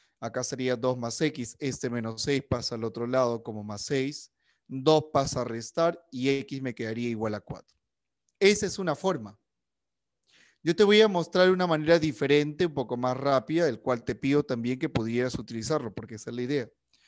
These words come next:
Por ejemplo, cuando yo tenga, uy,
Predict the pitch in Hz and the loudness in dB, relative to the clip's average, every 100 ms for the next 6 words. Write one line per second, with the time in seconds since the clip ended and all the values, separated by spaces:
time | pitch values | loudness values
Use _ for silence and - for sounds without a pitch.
0 | _ _ _ _ 151 160 175 123 117 117 | _ _ _ _ 2 2 2 0 0 0
1 | 143 147 160 202 202 180 127 131 156 _ | 0 2 4 4 4 4 4 0 0 _
2 | _ 131 107 | _ -8 -8